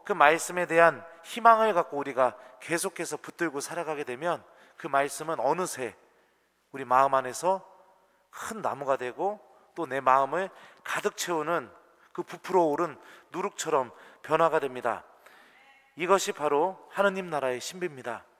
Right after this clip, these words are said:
주님께서 주시는 구원은 믿음이 없는 이들에게는 아주 보잘것없어 보입니다. 무가치해 보입니다. 차라리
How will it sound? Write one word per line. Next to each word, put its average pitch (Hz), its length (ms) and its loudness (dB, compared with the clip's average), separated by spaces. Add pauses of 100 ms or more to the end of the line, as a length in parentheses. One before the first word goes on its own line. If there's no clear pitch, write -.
(1040)
주님께서 190 540 -2
주시는 175 460 -6
구원은 147 760 0
믿음이 185 340 -2
없는 165 400 0
이들에게는 147 640 -4
아주 156 340 -2
보잘것없어 156 680 -4
보입니다. 131 580 -2 (640)
무가치해 175 640 4
보입니다. 143 680 -2 (680)
차라리 165 560 2